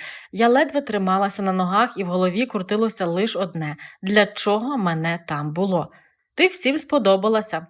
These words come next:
впевнено говорив Ярослав, а я лиш кліпала очима, бо він точно жартує. Отаке було моє сватання чи знайомство. Головне, мені не повторити поведінку своєї свекрухи і бабці, а там якось буде.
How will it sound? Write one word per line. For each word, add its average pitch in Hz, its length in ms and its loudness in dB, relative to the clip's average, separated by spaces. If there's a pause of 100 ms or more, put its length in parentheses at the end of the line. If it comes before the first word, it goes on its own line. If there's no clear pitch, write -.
(240)
впевнено 269 440 2
говорив 185 360 2
Ярослав, 180 480 2 (320)
а 180 120 4
я 208 240 0
лиш 311 200 -2
кліпала 220 420 0
очима, 220 680 -2
бо 165 160 0
він 175 240 -4
точно 190 440 0
жартує. 196 540 -2 (600)
Отаке 277 380 2
було 175 240 -2
моє 170 260 -4
сватання 220 600 -2
чи - 160 -10
знайомство. 214 640 -2 (320)
Головне, 233 440 2
мені 226 320 2
не 214 140 0
повторити 190 560 -2
поведінку 214 680 0
своєї 240 640 -2 (220)
свекрухи 254 580 -2 (120)
і 202 80 -2
бабці, 156 560 -4 (200)
а 269 120 2
там 381 260 2 (180)
якось 185 420 -2
буде. 156 360 -6